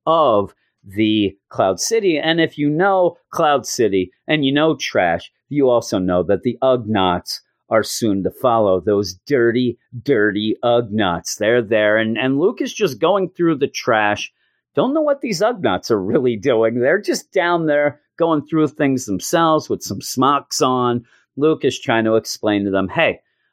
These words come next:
I'm looking for this thing. It's a cylinder. It's about yay long, black grips, few switches. It's kind of important, you know, I, you know where it might be?" And they're like, "Huh?" And he's like, "Yeah, this stinks.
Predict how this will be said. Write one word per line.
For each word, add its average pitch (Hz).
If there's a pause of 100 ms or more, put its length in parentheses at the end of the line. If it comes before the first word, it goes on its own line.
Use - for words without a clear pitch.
I'm 107
looking 156
for -
this 110
thing. 156
It's 101
a 107
cylinder. 147
It's 131
about 87
yay 139
long, 123
black 104
grips, 139
few 95
switches. 151
It's 123
kind 98
of 82
important, 151
you 127
know, 120 (420)
I, 131
you 127
know 147
where 151
it 147
might 151
be?" 151 (280)
And 104
they're 107
like, 104
"Huh?" 240 (360)
And 113
he's 113
like, 98
"Yeah, 190
this 196
stinks. -